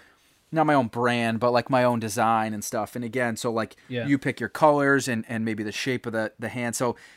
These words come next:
Speaker 1: the cool thing that I love about watches is, like, it's all about the details. And, like, if it's got, like, raised indices, which are, like, the little markers all the way around, or, you know, if it's, if it's black or if it's polished stainless or it's, like, sand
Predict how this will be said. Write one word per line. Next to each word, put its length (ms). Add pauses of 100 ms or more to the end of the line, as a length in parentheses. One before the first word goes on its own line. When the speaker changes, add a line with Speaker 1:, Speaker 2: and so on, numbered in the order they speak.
(100)
Speaker 1:
the 100
cool 200
thing 220
that 100
I 60
love 320
about 260
watches 540
is, 180
like, 260 (680)
it's 140
all 220
about 240
the 80
details. 760 (140)
And, 720 (340)
like, 300 (220)
if 220
it's 140
got, 240
like, 160
raised 480
indices, 500
which 160
are, 60
like, 160
the 80
little 220
markers 480
all 100
the 80
way 120
around, 540
or, 240 (240)
you 80
know, 120
if 80
it's, 160 (100)
if 100
it's 140
black 500
or 40
if 80
it's 160
polished 600
stainless 560
or 120
it's, 120
like, 280
sand 480